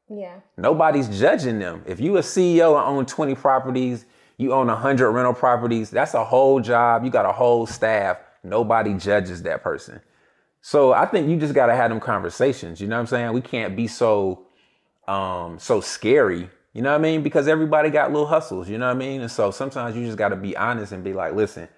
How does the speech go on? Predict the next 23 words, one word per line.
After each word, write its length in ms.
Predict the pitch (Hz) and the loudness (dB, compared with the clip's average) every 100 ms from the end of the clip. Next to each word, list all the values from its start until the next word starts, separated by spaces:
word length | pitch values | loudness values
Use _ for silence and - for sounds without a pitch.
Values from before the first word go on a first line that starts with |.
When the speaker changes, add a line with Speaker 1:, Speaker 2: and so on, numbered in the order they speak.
| _ _ - | _ _ -8
Speaker 2:
I 80 | 87 | -2
got 240 | 92 82 | -2 -2
this 160 | 117 113 | -4 -2
going 320 | 120 120 120 | 0 0 0
on. 360 | 120 120 117 - _ _ | 0 -2 -6 -10 _ _
On 160 | 98 98 | -8 -4
Thursdays 520 | - 139 120 120 113 | 2 4 4 2 -2
and 100 | 107 | -2
Fridays, 520 | 101 131 123 117 110 104 | 0 2 4 2 0 -2
I 60 | 117 | -4
might 220 | 123 98 | -4 -6
need 140 | 98 | -6
to 80 | 85 | -8
leave 340 | 85 95 95 82 | -6 -6 -6 -6
early." 340 | 82 64 50 - _ _ _ | -6 -6 -10 -18 _ _ _
He's 180 | 415 - | -4 -4
gonna 140 | 320 | -2
say, 340 | 311 311 294 - _ _ - | -2 0 0 -4 _ _ -14
"I 40 | |
don't 140 | 392 370 | -10 -8
give 140 | - | -8
a 100 | 92 | -8
fuck. 640 | - - - - - - | -10 -10 -6 -4 -6 -14